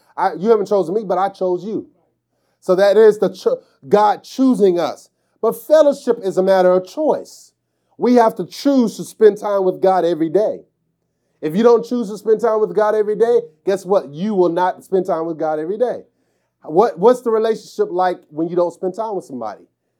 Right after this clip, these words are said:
There's distance, there's coldness, there's, um, you don't know what's going on in their mind or their emotions. They don't know what's going on with you and so forth. So you really can't have a,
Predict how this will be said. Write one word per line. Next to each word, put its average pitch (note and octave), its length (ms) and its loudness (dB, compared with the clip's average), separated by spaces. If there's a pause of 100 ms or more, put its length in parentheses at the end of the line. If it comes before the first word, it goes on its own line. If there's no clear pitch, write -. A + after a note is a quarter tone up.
(360)
There's D#3+ 220 -4
distance, A3+ 560 0
there's D#3 260 -6
coldness, G#3 600 0
there's, D3+ 320 -6 (320)
um, E3 260 -4 (140)
you E3+ 200 -10
don't G3 200 4
know F#3+ 80 2
what's E3+ 200 -2
going F3 260 0
on D#3+ 140 -2
in D3 60 -4
their C3+ 120 -4
mind A3+ 420 2
or F#3 100 2
their D#3 140 -2
emotions. G#3+ 600 0
They F#3 160 -4
don't G3 180 -4
know F#3+ 80 -2
what's F#3 200 -4
going F3+ 220 -4
on D#3+ 100 -4
with C#3+ 160 -12
you B3 480 -10 (400)
and D#3 120 -12
so G#3+ 160 -2
forth. F3+ 260 -2 (240)
So G3+ 160 2
you G#3 160 0
really C4 220 4
can't A3+ 220 2
have A3 140 -2
a, E3+ 380 -2